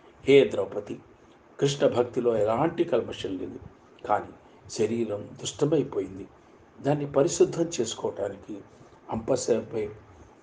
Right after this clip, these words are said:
పడి ఉన్నాను. అందుకు ఈనాడు నేను ధర్మాలను బోధించవచ్చని పాండవులకు ఎన్నో సూత్రాలను బోధించాను." శ్రీకృష్ణుడు భీష్ముడికి నొప్పి నుంచి ఉపశమనం కలిగేలాగా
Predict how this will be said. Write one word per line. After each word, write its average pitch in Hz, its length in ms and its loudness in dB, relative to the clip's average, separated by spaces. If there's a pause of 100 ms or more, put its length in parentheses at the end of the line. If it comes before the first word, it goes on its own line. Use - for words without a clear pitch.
(260)
పడి 107 140 0
ఉన్నాను. 104 400 -6 (500)
అందుకు 110 400 -4 (140)
ఈనాడు 120 380 0
నేను 104 280 -6 (420)
ధర్మాలను 127 640 2
బోధించవచ్చని 107 880 -4 (560)
పాండవులకు 113 640 -2 (600)
ఎన్నో 127 380 4
సూత్రాలను 110 640 0
బోధించాను." - 640 -6 (600)
శ్రీకృష్ణుడు 123 680 -2
భీష్ముడికి 113 680 -4 (560)
నొప్పి 147 300 4
నుంచి 143 280 4
ఉపశమనం 117 520 -2
కలిగేలాగా 98 720 -2